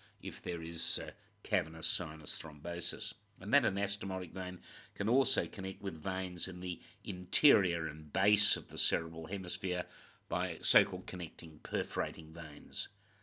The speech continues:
The veins of the inferior part of the hemisphere drain in a number of directions.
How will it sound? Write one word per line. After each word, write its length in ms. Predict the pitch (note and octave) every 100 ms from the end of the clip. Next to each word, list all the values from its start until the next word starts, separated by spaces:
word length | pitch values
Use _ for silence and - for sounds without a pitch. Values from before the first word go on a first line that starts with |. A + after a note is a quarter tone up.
| _ _ _
The 80 | -
veins 400 | G2+ G#2 G#2 F#2+
of 140 | F#2+ E2
the 160 | F#2 A#2+
inferior 640 | D3 E3+ E3 - F2+ E2+
part 260 | D#2+ G2 F#2
of 80 | F2
the 120 | F#2
hemisphere 640 | A2 G2+ F#2 G#2 G2 F#2+ - - - - -
drain 540 | G#2+ G#2 G2+ G2+ G2 -
in 180 | A2 F2+
a 40 |
number 440 | F2+ G2 A2+ A2 G2
of 140 | E2
directions. 840 | F#2+ G2+ G#2 G#2 B2 A#2+ C3 -